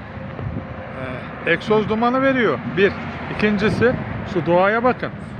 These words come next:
Bu doğayı hepimiz hep beraber katletiyoruz. Lütfen yani duyarlı olalım bizler de. Yani artık devlet teş-, devlet teşviği mi ne olacak?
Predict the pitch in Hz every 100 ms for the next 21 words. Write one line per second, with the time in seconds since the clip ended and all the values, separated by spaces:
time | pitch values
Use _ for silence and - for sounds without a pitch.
0 | - - - - - 151 180 196 214 233
1 | 262 240 208 220 233 240 233 247 262 254
2 | 240 - 165 113 - - - - - -
3 | 196 190 - 196 190 185 190 - - -
4 | - - - - - - - - 156 -
5 | 233 156 165 160 160 175 185 208 247 254
6 | 226 208 190 202 170 135 - - - -
7 | - - - 196 185 190 190 - 185 -
8 | - - - - - - 143 139 139 -
9 | - - - 165 185 185 156 160 180 208
10 | - 196 185 - - 156 185 202 208 196
11 | - 226 240 208 196 160 131 127